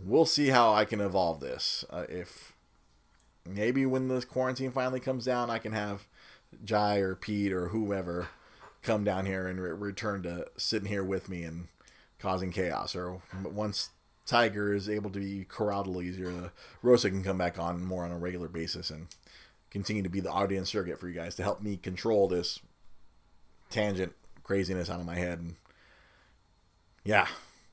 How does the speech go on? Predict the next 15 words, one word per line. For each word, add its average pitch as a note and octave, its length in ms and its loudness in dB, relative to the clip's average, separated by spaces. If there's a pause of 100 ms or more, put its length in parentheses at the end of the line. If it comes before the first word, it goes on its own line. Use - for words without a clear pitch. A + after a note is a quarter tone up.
(760)
we'll C3 180 10
see G2 180 2
what E2+ 160 -4
happens - 360 -10
here. C2 300 -6 (460)
But G#2 100 6
we're, B2 440 6
I'm C3 180 4
still F#3+ 180 6
gonna E3+ 160 4
keep - 180 -6
trying D3 220 4
to B2+ 80 0
deliver A#2 200 4
content. G2 180 -2